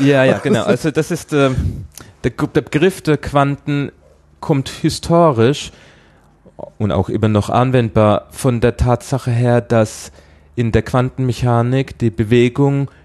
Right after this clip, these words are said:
Speaker 1: gebundener Teilchen energetisch quantisiert ist. Und was ich damit meine ist, jetzt kommen wir zu unserem Wasserstoffatom zurück.
Speaker 2: Ja, das verstehe ich.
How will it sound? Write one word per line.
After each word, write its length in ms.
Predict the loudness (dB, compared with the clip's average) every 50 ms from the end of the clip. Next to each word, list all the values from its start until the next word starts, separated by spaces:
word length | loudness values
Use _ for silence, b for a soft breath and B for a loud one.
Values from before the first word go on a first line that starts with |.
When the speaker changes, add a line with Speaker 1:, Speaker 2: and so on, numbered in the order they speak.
| b b
Speaker 1:
gebundener 800 | -6 -4 2 2 2 2 2 0 -2 -2 0 2 2 2 2 2
Teilchen 680 | 0 0 2 2 2 2 0 -2 -4 -4 -2 -2 -4 -6 b b b b b b _ _ 0
energetisch 720 | 2 2 4 2 2 2 2 2 2 2 0 -2 -2 -2 -8
quantisiert 760 | -4 -2 -2 -2 0 -2 -6 -8 -4 -2 0 0 0 0 -2
ist. 400 | -6 -8 -8 -8 -10 -16 -20 -20 B B B B B B B B B
Und 60 | -2
was 140 | -2 0 0
ich 120 | -2 0 2
damit 320 | 0 2 2 0 -2 0
meine 400 | 0 2 2 2 2 2 0 0
ist, 300 | 0 -2 -2 -4 -4 -6
jetzt 160 | -6 -6 -4 -2
kommen 160 | -2 0 0
wir 100 | 0 -2
zu 120 | -2 -4 -2
unserem 240 | -2 -2 -2 0 0
Wasserstoffatom 800 | 0 0 -2 -4 -2 -4 -2 -2 -4 -6 -2 -2 -2 -2 -4
zurück. 320 | -6 -6 -4 -4 -4 -6 -6 -10 -6 0
Speaker 2:
Ja, 120 | 0 2 2
das 140 | 2 0
verstehe 280 | -2 -4 -6 -6 -6 -8
ich. 140 | -10 -12